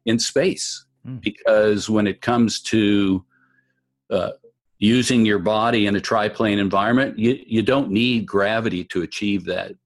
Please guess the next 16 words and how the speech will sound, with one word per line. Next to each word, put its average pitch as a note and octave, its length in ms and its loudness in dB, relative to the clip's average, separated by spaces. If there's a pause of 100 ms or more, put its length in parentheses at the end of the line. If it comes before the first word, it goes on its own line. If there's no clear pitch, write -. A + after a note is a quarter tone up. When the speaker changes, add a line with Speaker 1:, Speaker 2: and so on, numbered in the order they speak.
(140)
Speaker 1:
that F#2 260 -2
goal. G2 400 0
But, G#2 160 0 (580)
but B2+ 80 0
anyway, B2+ 220 2
coming C#3 340 2
back A2+ 300 0
to A2+ 100 0
those, G2+ 560 0 (560)
those G2+ 400 0
functional A#2 520 0
movements G2 580 -2
and F2+ 120 -6
functional F#2+ 400 -4
planes, G2 440 -2
you, A2+ 320 -4